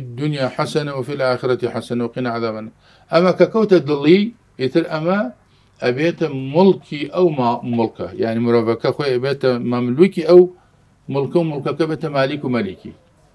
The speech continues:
ئا، کەوابێ ئەکرێ ئینسان لە یەک کاتە، ئەوە ئەسڵە. هەم پیاوی دنیا بێ،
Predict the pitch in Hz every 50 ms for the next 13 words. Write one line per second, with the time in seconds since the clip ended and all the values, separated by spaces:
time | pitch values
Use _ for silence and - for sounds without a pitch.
0 | _ _ _ _ _ _ _ - 104 95 90 87 85 82 82 - - - - -
1 | 127 135 151 156 175 160 156 139 151 165 165 147 143 135 127 156 147 135 127 123
2 | 127 135 135 127 - 113 110 107 - 110 - - 131 147 147 - 117 104 - -
3 | 92 - - - _ _ _ _ _ - 113 113 117 - 139 139 143 143 135 131
4 | 143 143 151 156 156 160 165 170